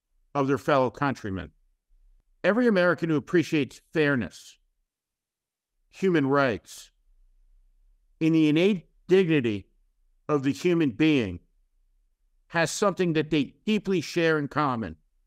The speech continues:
heading into twenty twenty-four. It doesn't matter if they're black or white or Hispanic or Asian, man or woman, gay or straight.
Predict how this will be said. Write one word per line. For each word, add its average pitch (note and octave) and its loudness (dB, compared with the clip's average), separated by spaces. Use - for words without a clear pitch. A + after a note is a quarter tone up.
heading D#3 0
into C#3+ 0
twenty C3+ -2
twenty-four. A#2+ -4
It A2+ -10
doesn't D#3 2
matter D3+ 0
if C3 -4
they're A#2+ -4
black C3 -2
or C3 -4
white C3 0
or C3 -2
Hispanic C3 -4
or A#2+ -2
Asian, C#3+ -4
man C3 0
or C3 -2
woman, D3 -2
gay C#3 0
or C3+ 0
straight. G2+ -4